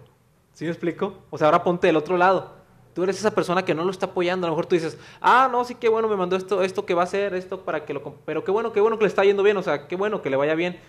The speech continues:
Pero pues no, o sea, no haces nada más, no le compras, no le compartes, no lo compartes con alguien más para que le, para que le compre. Entonces yo creo que, que nos quedamos a medias, ¿no? Y hay que pensar bien qué tipo de amigos somos. Por eso te digo, eso hay que guardarlo en nuestro corazón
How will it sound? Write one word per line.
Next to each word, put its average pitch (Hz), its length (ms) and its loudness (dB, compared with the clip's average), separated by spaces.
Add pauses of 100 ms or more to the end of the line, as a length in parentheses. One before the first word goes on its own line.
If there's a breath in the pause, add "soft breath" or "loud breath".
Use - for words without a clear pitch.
(200 loud breath)
Pero 151 240 0
pues 151 140 0
no, 165 580 2
o 151 120 -2
sea, 170 80 0
no 175 100 0
haces 185 200 -4
nada 185 280 2
más, 190 340 -2
no 160 120 -4
le 165 200 0
compras, 185 520 2
no 165 80 -4
le 160 80 -6
compartes, 175 640 0
no 151 100 -4
lo 151 100 -4
compartes 147 360 -4
con 143 80 -6
alguien 135 160 -6
más 131 100 -6
para - 160 -10
que 131 80 -8
le, 120 120 -6
para 120 380 -8
que 123 100 -8
le 123 120 -8
compre. 170 560 -8 (380 soft breath)
Entonces 156 200 -14
yo 185 120 -2
creo 185 160 -4
que, 190 240 0
que 151 80 -4
nos 127 120 -6
quedamos 151 300 -2
a 151 80 -2
medias, 127 320 -4
¿no? 120 140 -4
Y 143 60 0
hay 147 80 0
que 160 100 -4
pensar 175 340 -2
bien 170 240 -4 (220 soft breath)
qué 151 100 -8
tipo 180 240 -8
de 180 80 2
amigos 151 300 -4
somos. 143 280 -6
Por 139 140 -2
eso 147 140 -6
te 156 80 -2
digo, 123 260 -2 (420 loud breath)
eso 190 220 -4
hay 208 80 -2
que 208 140 2
guardarlo 190 380 2
en - 20 -4
nuestro 185 260 -6
corazón 180 480 0